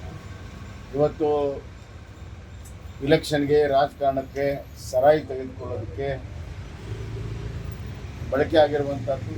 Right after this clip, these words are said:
ಎಲ್ಲ ಸಾಕ್ಷಿಗಳು ಸಿಗ್ತಾ ಇದೆ. ಮನಿ ಟ್ರೇಲ್ ಪೂರ್ಣ ಆದ್ರೆ ರಾಜೀನಾಮೆ ಕೊಡ್ಬೇಕಾಗತ್ತೆ ಅನ್ನುವಂಥ ಕಾರಣದಿಂದ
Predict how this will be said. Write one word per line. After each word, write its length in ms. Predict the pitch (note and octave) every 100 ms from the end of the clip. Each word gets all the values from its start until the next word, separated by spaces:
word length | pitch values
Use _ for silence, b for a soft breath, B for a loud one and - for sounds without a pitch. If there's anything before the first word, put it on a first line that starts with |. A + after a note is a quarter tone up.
| C3
ಎಲ್ಲ 140 | C3+ D3+ -
ಸಾಕ್ಷಿಗಳು 440 | D#3+ - E3 E3 -
ಸಿಗ್ತಾ 240 | - C#3+ C3+
ಇದೆ. 120 | C#3 - - - - - - - - - - - - - - - - - - - - - - - - - - G2+ - - - - - - - -
ಮನಿ 240 | - F3 G3 -
ಟ್ರೇಲ್ 300 | F3+ F#3 F#3 - - - - - -
ಪೂರ್ಣ 240 | E3 F#3 F3+ E3
ಆದ್ರೆ 280 | C#3+ D#3+ D#3 A2 - - - - - - - - - - - - - - - - - - - - - - - - - - - - - - - - - - - - - -
ರಾಜೀನಾಮೆ 460 | C#3 F3+ G3+ F#3+ F#3+
ಕೊಡ್ಬೇಕಾಗತ್ತೆ 600 | D#3+ D#3+ E3+ D#3+ D#3 D#3+
ಅನ್ನುವಂಥ 260 | D#3 D3+ C#3+ C#3+ C#3
ಕಾರಣದಿಂದ 460 | C#3+ C#3 C3+ D#3